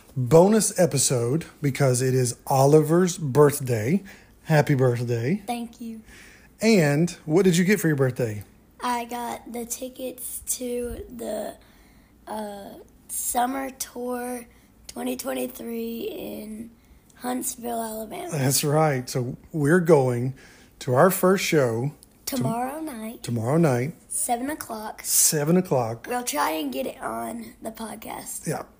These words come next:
Speaker 1: And we're going tomorrow night to Huntsville to see Fish for the first time.
Speaker 2: Mm-hmm.
Speaker 1: So
Speaker 2: I gotta wear my pin.
Speaker 1: And you did get a pin that says first show.
Speaker 2: Mm-hmm.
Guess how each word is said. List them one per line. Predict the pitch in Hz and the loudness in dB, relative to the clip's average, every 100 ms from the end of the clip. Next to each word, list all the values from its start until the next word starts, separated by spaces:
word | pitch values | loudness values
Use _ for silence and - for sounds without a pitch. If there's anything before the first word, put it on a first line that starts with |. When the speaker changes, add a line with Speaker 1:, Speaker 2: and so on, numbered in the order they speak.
| _ - | _ -10
Speaker 1:
And | 165 143 | -4 -2
we're | 131 | 0
going | 131 139 143 143 | 0 2 2 2
tomorrow | 123 135 165 | 0 2 4
night | 180 180 185 - - _ - | 6 4 2 -4 -18 _ -10
to | - | -2
Huntsville | 123 160 - 156 156 | 0 0 0 -2 -2
to | 143 | -4
see | - 131 | -6 -6
Fish | - 143 143 | -4 -4 -4
for | - 127 | -6 -6
the | 110 | -8
first | - 135 135 - | -8 -6 -6 -6
time. | - 110 110 175 185 - 226 | -6 -6 -4 -4 -6 -12 -12
Speaker 2:
Mm-hmm. | 214 196 208 214 214 - - | -10 -10 -12 -12 -14 -12 -8
Speaker 1:
So | - 214 143 110 - - - - - - _ _ - | 4 6 6 0 -12 -20 -20 -20 -20 -20 _ _ -20
Speaker 2:
I | |
gotta | - - - | -20 -16 -16
wear | - | -16
my | - - - - _ _ - - 185 | -20 -20 -20 -20 _ _ -20 -16 -12
pin. | 170 170 - | -12 -10 -2
Speaker 1:
And | 147 | 2
you | 131 131 | 4 4
did | 139 131 | 2 4
get | 151 | 2
a | |
pin | 160 135 113 | 2 0 -2
that | 113 | -2
says | - 120 | -2 -4
first | - 123 123 | -4 -6 -6
show. | - 104 117 _ - - | -6 -8 -10 _ -20 -14
Speaker 2:
Mm-hmm. | 208 208 | -12 -12